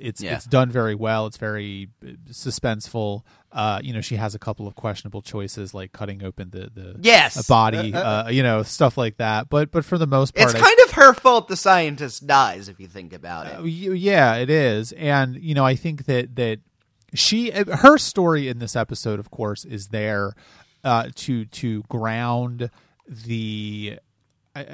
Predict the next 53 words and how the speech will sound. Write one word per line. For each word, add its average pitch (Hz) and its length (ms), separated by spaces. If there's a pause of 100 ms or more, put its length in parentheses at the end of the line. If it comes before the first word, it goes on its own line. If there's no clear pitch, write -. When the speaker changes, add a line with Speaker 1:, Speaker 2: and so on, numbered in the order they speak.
(180)
Speaker 1:
I 151 40
think 214 160
to 185 80
really 151 200
ground 120 480
the 156 160
episode 156 480
and 117 100
to 110 80
give 113 240
it 110 80
a, 104 440
a, 107 40
a 110 40
Speaker 2:
Mm. 104 60
Speaker 1:
consistent 107 540
place, 117 400
because 107 260
Mulder's, 104 640
you 110 60
know, 95 120
flitting 107 380
around, 98 540 (300)
uh, 107 180
with 110 100
the 113 80
U 104 140
S 98 140
Marshals, 104 440
going 101 200
back 98 200
to 104 100
D 101 160
C, 98 220
et 95 100
cetera, 95 280
et 95 100
cetera, 110 380
whereas 101 400
Speaker 2:
Yeah. 117 160
Speaker 1:
Scully 110 420
is, 95 140
is, 104 260
is 104 200
essentially 98 680 (240)
stationary 107 680
for, 98 280
for 104 180
most 101 260
of 98 60
the 101 160
episode. 98 580
So, 104 480